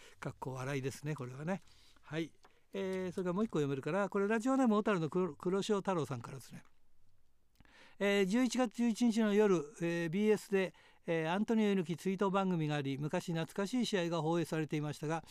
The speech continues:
ドリー・ファンク・ジュニア、ビッグバン・ベイダーとのシングルマッチが良かったですね。えー、最近のプロレスの、との違いがはっきり分かりました。特にベイダーの一つ一つの技の強さを再確認しました、ということですね。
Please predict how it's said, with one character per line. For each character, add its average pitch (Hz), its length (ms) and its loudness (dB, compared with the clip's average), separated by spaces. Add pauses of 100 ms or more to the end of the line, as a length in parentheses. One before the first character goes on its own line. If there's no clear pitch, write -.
(360)
ド 175 120 2
リ 196 100 4
ー・ 180 40 4
フ 180 60 4
ァ 190 60 4
ン 170 60 0
ク・ 175 80 -2
ジ 151 120 0
ュ - 20 2
ニ 139 120 2
ア、 117 120 -6 (140)
ビ 156 120 -2
ッ - 40 -16
グ 180 100 -6
バ 196 120 2
ン・ 190 60 0
ベ 202 160 4
イ 190 40 2
ダ 180 120 2
ー 156 40 -6
と 147 80 -6
の 139 120 -2
シ 170 160 -2
ン 175 80 0
グ 175 80 0
ル 175 80 0
マ 175 100 0
ッ 165 40 -6
チ 180 120 -4
が 196 80 0
良 151 160 2
か 143 120 -2
っ 123 40 -6
た 127 200 -10
で 120 120 -8
す - 140 -12
ね。 170 200 0 (640)
え 160 180 0
ー、 - 20 -2
最 208 200 0
近 208 200 2
の 202 160 4
プ 196 140 0
ロ 196 120 2
レ 190 60 0
ス 196 100 -6
の、 185 240 -2 (580)
と 233 120 2
の 190 180 2 (400)
違 185 220 4
い - 20 2
が 165 120 0
は 170 140 0
っ 165 100 -4
き - 120 -4
り 233 80 6
分 147 100 4
か 135 100 -4
り 127 80 -4
ま 127 100 -6
し - 60 -10
た。 135 180 -10 (320)
特 220 180 4
に 180 100 4
ベ 202 200 4
イ - 20 4
ダ 180 120 2
ー - 20 0
の 156 100 0
一 190 180 -2
つ - 120 -8
一 180 180 -2
つ - 100 -8
の 160 100 0
技 151 180 0
の 185 100 -2
強 190 200 0
さ 208 140 2
を 208 80 0
再 143 240 -6
確 127 260 -10
認 120 180 -6
し - 140 -14
ま 127 120 -14
し - 80 -16
た、 160 200 -10 (220)
と 147 80 -6
い 131 40 -6
う 127 40 -10
こ 143 100 -16
と 147 160 -14
で 135 60 -18
す - 120 -12
ね。 208 160 -4